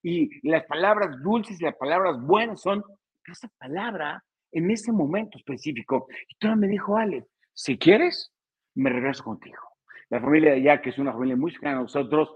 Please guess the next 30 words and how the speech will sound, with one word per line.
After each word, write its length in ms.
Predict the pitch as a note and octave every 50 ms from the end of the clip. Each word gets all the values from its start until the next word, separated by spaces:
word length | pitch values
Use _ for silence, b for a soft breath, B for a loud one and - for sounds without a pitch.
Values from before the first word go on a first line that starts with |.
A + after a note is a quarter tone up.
| B B B B
nos 340 | - B2+ C#3+ D3 C#3+ - G3
había 140 | G#3 A3
invitado 340 | G#3+ G#3+ F3+ D3 F3 E3 D#3
a 40 | D3+
dormir, 220 | C3+ B2+ C3 C3+
yo 300 | C3 B2 A#2 A2+ A2 C3
no 100 | C#3+ C3
podía 280 | - A#2 B2+ B2 B2 B2
dormir 320 | A#2+ G#2+ A2 A#2 B2 A#2
allá, 280 | A2+ A2+ A2+ A#2+ B2 A#2+ B B B B
pero, 340 | - C3+ C#3+ C#3 C#3+ C#3 C3 - _ -
este, 520 | - C3+ B2+ - _ - D3 C#3 B2+ A2 B B B
ella 240 | - D#3 E3+ D#3+ C#3+
decidió 560 | C#3 C3+ A#2 - - A2+ G#2+ B2+ G3 A3+ A3+
quedarse 380 | - G3 G3 F#3+ F#3 F#3 F3
a 20 | E3
dormir 300 | C#3 B2+ C3 C#3+ D3 C#3
allá 180 | C3 B2+ B2+
en 80 | C3+ B2+
la 80 | B2 -
casa 240 | - C3 - C#3
de 100 | B2+ A2+
Tequisquiapan, 680 | F#2 - - E3 - - - - C3+ - - C#3 C#3+ C#3 - b b b b
pero 160 | - C3 C3
me 80 | C3+ C#3
dijo, 220 | D3 D3 - C3+
"Si 180 | A#2+ - C3+ A#2+
quieres, 640 | - - C#3 D3 E3+ G#3 F4 F#4+ F#4 - - - _ _ b b
si 300 | b - - - G#3+ F3
quieres, 580 | - - F#3+ A3 G#3+ A3 A#3+ D4 F4+ - - _